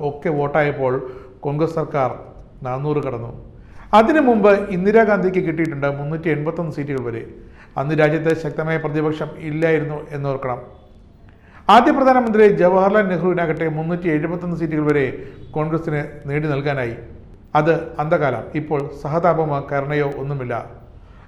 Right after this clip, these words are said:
ജനത്തെ പോളിംഗ് ബൂത്തുകളിലേക്ക് എത്തിക്കുന്നത് ഇന്ത്യയുടെ വികസനം, ഇന്ത്യയുടെ അഭിമാനം,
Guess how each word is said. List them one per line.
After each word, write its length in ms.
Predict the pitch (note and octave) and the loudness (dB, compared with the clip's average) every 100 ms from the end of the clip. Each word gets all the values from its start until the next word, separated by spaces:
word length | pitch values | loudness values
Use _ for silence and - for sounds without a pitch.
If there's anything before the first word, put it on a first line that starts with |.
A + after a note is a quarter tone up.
| E3+ | 4
ജനത്തെ 320 | A#3+ C4+ C4+ C4 C4+ | 6 6 6 6 8
പോളിംഗ് 300 | G#3 B3 G#3 | 6 6 4
ബൂത്തുകളിലേക്ക് 440 | A3 A3+ G#3 G3+ F#3+ | 2 4 4 4 2
എത്തിക്കുന്നത് 400 | F#3+ F3 D#3+ E3 E3 E3 | 0 0 2 2 2 -4
ഇന്ത്യയുടെ 300 | E3 F3 D3+ | 0 0 0
വികസനം, 420 | D3 D3 D3 B2 - - | -2 -2 -4 -6 -8 -10
ഇന്ത്യയുടെ 260 | C3+ D3 D3+ C#3 | -4 -2 0 0
അഭിമാനം, 400 | D#3+ D#3+ C3 | 0 -2 -2